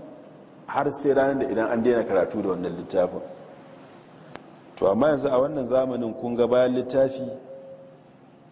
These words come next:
akwai hanyoyi wanda ake adana ilmomin malamai. Akwai hanyoyi da yawa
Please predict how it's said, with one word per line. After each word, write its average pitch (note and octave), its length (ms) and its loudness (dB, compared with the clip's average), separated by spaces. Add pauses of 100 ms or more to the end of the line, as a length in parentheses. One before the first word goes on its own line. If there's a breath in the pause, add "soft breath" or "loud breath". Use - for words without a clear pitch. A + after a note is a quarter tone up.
(320)
akwai B2 260 0
hanyoyi B2+ 320 -2
wanda B2+ 320 2
ake A2 220 -2
adana A2 480 0
ilmomin G#2+ 560 -2
malamai. D#2+ 420 -2 (2250)
Akwai - 300 -4
hanyoyi A2 280 0
da F#2 80 -4
yawa F#2+ 280 4